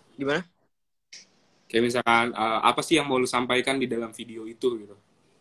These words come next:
Speaker 2: Yang
Speaker 1: Oh,
Speaker 2: kemarin tuh,
Speaker 1: ya,
Speaker 2: yang di
Speaker 1: iya.
Speaker 2: YouTube.
Speaker 1: Sebenarnya, eh, satu, kenapa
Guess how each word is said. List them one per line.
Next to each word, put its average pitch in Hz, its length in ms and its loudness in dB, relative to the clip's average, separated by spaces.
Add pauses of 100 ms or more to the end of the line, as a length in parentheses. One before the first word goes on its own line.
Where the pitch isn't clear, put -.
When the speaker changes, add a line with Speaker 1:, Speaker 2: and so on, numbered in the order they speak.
(560)
Speaker 2:
Yang 107 120 -12
Speaker 1:
Oh, 139 80 4
Speaker 2:
kemarin 127 360 6
tuh, 113 160 -4 (480)
Speaker 1:
ya, 151 240 6
Speaker 2:
yang 156 40 2
di 151 80 0
Speaker 1:
iya. 220 80 0
Speaker 2:
YouTube. 113 240 -4 (540)
Speaker 1:
Sebenarnya, 151 340 -10
eh, 123 600 -4 (1000)
satu, 156 320 -12
kenapa 135 640 -2